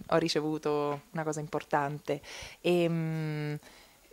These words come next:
ed è stato, non lo so, è, è avvenuto veramente tutto in modo molto spontaneo, cioè io e Federica ci siamo trovate, incontrate, ci siamo aperte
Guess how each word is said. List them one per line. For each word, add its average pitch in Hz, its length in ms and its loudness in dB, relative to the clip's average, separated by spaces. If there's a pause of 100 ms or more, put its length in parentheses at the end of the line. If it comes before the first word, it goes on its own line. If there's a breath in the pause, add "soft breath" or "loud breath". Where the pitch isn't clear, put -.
(320)
ed - 160 0
è 196 60 6
stato, 233 640 6
non 247 100 4
lo 294 100 6
so, 190 160 8
è, 170 160 12
è - 80 8
avvenuto 220 600 4
veramente 220 880 4
tutto 220 240 -2
in 214 60 4
modo 202 260 6
molto 202 280 0
spontaneo, 165 840 4
cioè 165 160 2
io 156 120 4
e 160 40 2
Federica 185 420 0
ci 170 120 -2
siamo 165 420 2
trovate, 202 420 6
incontrate, 185 720 2
ci 170 140 -2
siamo 170 340 2
aperte 190 720 4